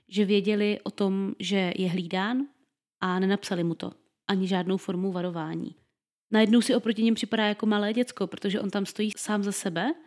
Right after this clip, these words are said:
a oni jsou zajedno, oni se doplňují, je jasné, že spolu strávili celé léto spoustu času. On si najednou připadá vykořeněný, jako by do té jejich malé trojité skupinky nepatřil, což mu nemůže být dobrý pocit.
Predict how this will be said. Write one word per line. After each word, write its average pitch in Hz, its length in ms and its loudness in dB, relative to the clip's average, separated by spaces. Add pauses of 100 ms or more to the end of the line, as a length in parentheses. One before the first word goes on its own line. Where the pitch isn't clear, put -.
(540)
a 190 200 0
oni 220 160 4
jsou 247 180 2
zajedno, 226 400 4
oni 190 180 -2
se 185 120 -10
doplňují, 226 640 2
je 208 60 0
jasné, 196 320 -2
že 196 80 -2
spolu 190 240 -6
strávili 185 480 -4
celé 202 420 -2
léto 170 300 -2
spoustu - 360 -10
času. 247 400 -4 (220)
On 220 100 0
si - 100 2
najednou 214 220 2
připadá 214 340 -2
vykořeněný, 196 580 2
jako 180 200 -6
by 190 200 0
do 185 80 -2
té 190 180 -2
jejich 185 320 -4 (340)
malé 190 400 -2 (640)
trojité 196 320 0
skupinky 202 440 -4
nepatřil, 185 540 -6
což - 340 -8
mu 196 200 -4
nemůže 196 340 0
být 165 140 -6
dobrý 170 200 -8
pocit. - 380 -14